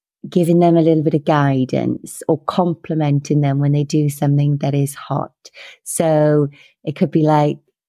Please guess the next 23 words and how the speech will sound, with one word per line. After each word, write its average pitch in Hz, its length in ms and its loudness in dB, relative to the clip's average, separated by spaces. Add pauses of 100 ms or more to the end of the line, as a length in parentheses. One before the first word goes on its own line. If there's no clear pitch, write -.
(260)
"I 151 160 0
love 156 240 2
it 156 120 0
when 156 200 2
you 143 460 2
touched - 440 -10
me 143 140 -2
there," 139 480 -4 (760)
or, 143 600 2 (340)
"I'd 151 180 -4
love 160 200 -2
it 165 140 0
if 143 200 -6
you 156 180 -2
licked - 600 -4
me 143 300 -2
here." 135 400 -6 (440)
Things 233 380 2
like 196 300 0
that 151 440 0 (120)
could 151 180 -2 (160)
just - 720 -4
kinda 151 480 -2